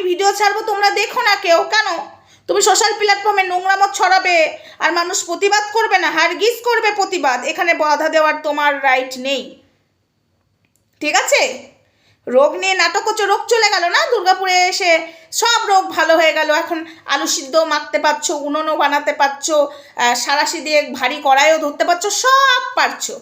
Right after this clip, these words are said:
তাই না? হুম, ওখানে নাটকটা একটু বেশি হচ্ছিল, এখানে নাটকটা আর কেউ খাবে না,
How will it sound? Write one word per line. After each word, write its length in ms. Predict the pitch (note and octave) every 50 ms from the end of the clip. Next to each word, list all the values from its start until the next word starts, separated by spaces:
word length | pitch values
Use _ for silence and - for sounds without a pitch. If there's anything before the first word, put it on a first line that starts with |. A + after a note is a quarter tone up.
| - _ _ _ _ _ _ _ _ _ _ _ _ _ _ _ _ _ _
তাই 160 | - - D4 E4+ G4+
না? 80 | C5 D#5+ G#5+ G#5 - - - _ _ _ _ _ _ _ _
হুম, 200 | - D4 B3+ B3 B3 - - _ _ _ _ _ _ _ _ _ _ _ _ _ _ _ _ _ _ -
ওখানে 280 | D#4 D#4+ G4 G4 G4+ F#4+ F#4+
নাটকটা 340 | E4 E4 D#4+ F#4+ F#4+ F#4+ - G4+
একটু 140 | - - G4+ D4+ D4+
বেশি 200 | D4+ - - - F#4 G4
হচ্ছিল, 280 | C#4+ - - - C#4 C4+ C4 C4+
এখানে 200 | C#4+ F4+ F4+ F4+ F4+ F4+
নাটকটা 420 | D#4+ D#4+ D#4+ F4 F4 - - F4+ D4+ C4 B3+ - - - - - _ _ - _ -
আর 80 | D4+ E4+ -
কেউ 120 | G4+ F#4+ G4 G4 -
খাবে 280 | - D#4 C#4 C4 D4 C#4 C4
না, 80 | A#3+ A3